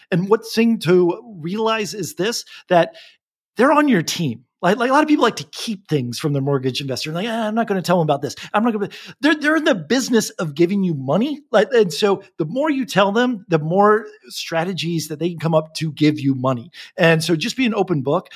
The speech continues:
'cause a lot of times you hide things and then you get under contract, and right at the last second, e-, everything blows up in your face because you're like, "I should have told them that I have,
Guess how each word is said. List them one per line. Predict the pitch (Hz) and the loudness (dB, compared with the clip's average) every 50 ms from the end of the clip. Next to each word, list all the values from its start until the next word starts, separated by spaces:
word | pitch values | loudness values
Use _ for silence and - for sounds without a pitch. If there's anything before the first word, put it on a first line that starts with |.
| - _ | -16 _
'cause | 170 160 | -6 -2
a | 180 | 0
lot | 185 196 | 2 2
of | 180 - | 2 0
times | 190 185 160 | -2 -2 -2
you | 160 147 | -4 -4
hide | - - 175 180 170 - | -4 -2 -2 -2 -2 -2
things | 180 175 170 151 151 | -2 -2 -2 -4 -4
and | 151 147 | -4 -2
then | 143 139 135 135 | -4 -4 -4 -4
you | 131 | -4
get | 143 175 170 | -2 -2 0
under | 147 139 127 | -2 -2 -2
contract, | - 175 170 160 156 - 151 143 143 139 - | 0 2 2 2 2 2 0 0 0 -2 -4
and | 139 135 | -8 -6
right | 160 233 269 220 | -2 0 0 0
at | 175 170 | 0 0
the | 170 | 2
last | 165 160 160 156 - | 2 2 2 2 0
second, | - 160 156 - 156 156 - - - - | 0 -2 0 -2 -4 -6 -8 -14 -12 -8
e-, | 185 160 - - 220 185 196 | -6 -6 -6 -4 -2 0 0
everything | 214 196 196 190 175 160 | 2 2 2 0 0 -2
blows | 135 160 185 196 190 - | 0 2 4 4 4 4
up | 185 165 139 | 2 0 -2
in | 143 | -4
your | 151 147 | -8 -4
face | - 226 208 185 180 - - | 0 2 2 2 2 0 -2
because | - 143 - 151 139 120 | -8 -6 -6 -6 -4 -4
you're | 139 143 143 | -2 -2 0
like, | 139 139 143 143 - - | 0 -2 -2 -4 -6 -8
"I | 269 277 285 294 294 190 | -6 -4 -2 -2 -4 -4
should | - - - 294 254 | -4 -4 -4 -2 -2
have | 240 220 | -2 -2
told | - - 226 226 220 226 | -2 0 0 2 2 2
them | 220 220 208 | 2 0 0
that | 208 208 202 | 0 0 0
I | 196 202 196 | 0 0 0
have, | 190 180 185 185 175 165 | 2 2 2 0 0 -4